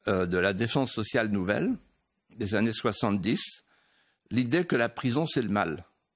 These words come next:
Et qu'il faut tout faire pour insérer, réinsérer, sans mettre en prison. <clears throat> Et donc, en fait, pour lui, la prison, c'est l'injustice. Là, en ce moment, à mon avis,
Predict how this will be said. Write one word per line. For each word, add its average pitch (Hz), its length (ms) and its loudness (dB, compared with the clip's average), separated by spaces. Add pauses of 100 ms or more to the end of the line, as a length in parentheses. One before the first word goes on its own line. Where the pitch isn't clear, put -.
(1040)
Et 117 100 0
qu'il 120 220 0
faut 135 120 -2
tout 151 160 0
faire 202 280 0
pour - 220 -4
insérer, 147 500 2
réinsérer, 143 760 0 (360)
sans - 200 2
mettre 143 260 0
en 113 60 -2
prison. 107 360 0 (380)
<clears throat> 135 340 0
Et 120 80 0
donc, 143 240 0
en 127 60 2
fait, - 320 -2 (180)
pour 139 160 2
lui, 175 160 2
la 147 120 2
prison, 135 300 -2
c'est - 140 0
l'injustice. 120 680 0 (1120)
Là, 190 220 4
en 214 60 0
ce - 180 -2
moment, 170 440 2
à 160 120 2
mon 160 160 2
avis, 120 360 0